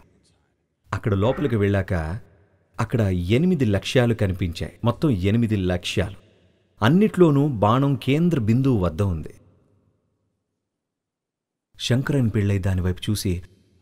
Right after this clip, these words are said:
"ఓ, వీడు నా మనవడంటే, అది సంగతి." ఆయన భారతదేశపు పురాణాల్లోని గొప్ప గొప్ప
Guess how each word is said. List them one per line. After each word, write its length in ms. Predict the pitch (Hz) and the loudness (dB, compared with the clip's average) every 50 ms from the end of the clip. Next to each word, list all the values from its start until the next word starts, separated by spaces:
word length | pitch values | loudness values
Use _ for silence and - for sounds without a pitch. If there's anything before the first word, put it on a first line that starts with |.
| _ _ - | _ _ -2
"ఓ, 320 | - 127 160 180 160 131 110 | 2 4 6 6 6 4 2
వీడు 500 | 95 90 92 98 131 165 185 202 196 226 | -2 -4 -2 -2 0 0 0 0 0 2
నా 240 | 180 135 120 113 98 | 2 4 4 4 2
మనవడంటే, 760 | 87 87 98 104 120 131 127 120 107 95 87 87 78 - - - - - - | 2 2 0 0 2 2 2 2 0 0 -2 -4 -6 -6 -10 -16 -12 -6 -4
అది 300 | 110 107 92 131 131 113 | -4 -2 0 0 0 0
సంగతి." 540 | - - - 98 101 95 92 - 90 - - - - - - - - - | 0 -2 -2 -2 -2 -2 -2 -4 -8 -10 -12 -16 -20 -20 -20 -20 -8 -4
ఆయన 200 | 92 98 104 101 | -2 0 2 0
భారతదేశపు 840 | 92 78 - - 95 107 113 - 117 92 104 104 - 113 98 - 101 | 0 -2 -2 0 0 0 0 0 0 0 2 2 2 0 0 -2 -2
పురాణాల్లోని 840 | - - 107 110 113 117 113 110 107 107 101 104 98 98 95 90 | -2 0 0 2 2 2 4 4 4 4 2 2 2 0 0 -2
గొప్ప 320 | 87 87 123 123 - 139 | 0 0 0 0 0 0
గొప్ప 300 | 113 123 113 - - - | -2 -2 -2 -2 0 0